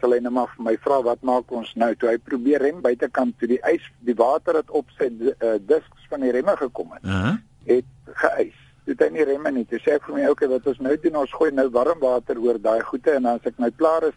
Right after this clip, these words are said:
Speaker 1: klim op, ry en breek, laat dit net droog word." En, eh,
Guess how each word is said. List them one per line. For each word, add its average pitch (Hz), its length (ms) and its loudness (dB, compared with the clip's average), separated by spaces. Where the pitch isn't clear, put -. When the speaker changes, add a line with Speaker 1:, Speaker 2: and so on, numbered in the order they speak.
Speaker 1:
klim 165 160 -2
op, 165 220 0
ry 123 360 0
en 117 160 -4
breek, 131 280 -2
laat 120 120 2
dit 110 140 -2
net 139 220 0
droog 120 340 0
word." - 300 -12
En, 117 320 2
eh, 113 180 2